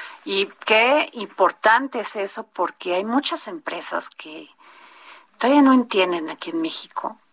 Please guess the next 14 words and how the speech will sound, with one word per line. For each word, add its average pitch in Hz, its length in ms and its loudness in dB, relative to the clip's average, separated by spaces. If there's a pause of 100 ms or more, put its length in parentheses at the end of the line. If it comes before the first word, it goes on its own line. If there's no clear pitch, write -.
cómo 208 300 -2
cambiar 175 560 -2 (440)
la 170 160 2
mentalidad, 170 920 -2 (580)
no 185 200 -4
solamente 175 880 0
de 170 200 -4
generar 170 520 0
un 226 140 -4
clima, 190 580 -2 (600)
eh, 330 240 -8 (420)
agradable 170 760 2
de 135 140 -12
trabajo, - 640 -4